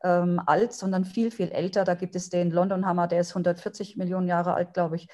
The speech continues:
Und, äh, eine Goldkette im, in Braunkohle, ähm, eingeschlossen, die drei Millionen Jahre alt ist und so weiter und so weiter. Also die ältesten Fundstücke sind dreihundert Millionen Jahre alt,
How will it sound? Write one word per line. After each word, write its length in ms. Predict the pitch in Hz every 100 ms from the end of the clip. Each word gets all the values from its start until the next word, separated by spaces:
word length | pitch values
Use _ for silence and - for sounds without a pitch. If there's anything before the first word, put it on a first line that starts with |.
| - - -
Und, 400 | - 185 180 180
äh, 160 | 175 165 -
eine 180 | 180
Goldkette 640 | 180 185 185 185 196 185 185
im, 480 | 180 90 185 175 175
in 180 | 180 180
Braunkohle, 800 | 175 170 202 208 202 190 190 185 - - _
ähm, 520 | - 180 175 180 175 -
eingeschlossen, 760 | - 190 185 180 185 180 185 185
die 240 | 185 180
drei 220 | 175 165 180
Millionen 340 | 180 175 180
Jahre 300 | 170 165 175
alt 180 | 165 160
ist 160 | 165
und 140 | - 220
so 140 | 185
weiter 260 | 170 170 165
und 100 | 170
so 120 | 156
weiter. 240 | 165 175
Also 160 | 175 175
die 160 | 170 -
ältesten 400 | 175 190 - 190
Fundstücke 420 | 196 185 190 185
sind 260 | 180 185
dreihundert 580 | - 180 220 247 247 240
Millionen 460 | 233 226 214 226 226
Jahre 280 | 208 214 220
alt, 260 | 233 262